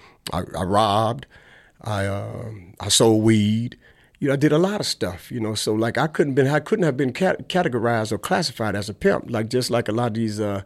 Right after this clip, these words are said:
characters that call themselves pimps now, they can't be classified as pimps because they, they, they, they, uh, they, they hustlers,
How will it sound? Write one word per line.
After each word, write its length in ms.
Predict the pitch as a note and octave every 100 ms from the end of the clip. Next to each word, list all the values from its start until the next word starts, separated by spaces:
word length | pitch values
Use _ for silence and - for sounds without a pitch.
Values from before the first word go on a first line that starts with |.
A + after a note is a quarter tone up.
| - - -
characters 420 | D3+ C#3+ B2 A2
that 160 | G#2+ -
call 200 | A#2+ A#2+
themselves 360 | A2+ B2+ A2+
pimps 260 | - C3 A#2+
now, 280 | C#3 G3+ G2
they 140 | A2
can't 260 | - A3 F#3
be 80 |
classified 560 | B2+ B2+ A2 A2+ G#2 G2
as 100 | F#2+
pimps 260 | - C#3 D3+
because 340 | A#2+ C3 A2+
they, 260 | A#2 D3 D3+ - - - _
they, 260 | C#3 D3+ C#3
they, 240 | - C#3
they, 340 | B2 C3 B2 B2
uh, 120 | B2+ -
they, 220 | - B2+
they 200 | B2+ C#3+
hustlers, 600 | E3 A#3 A3+ - F#2 -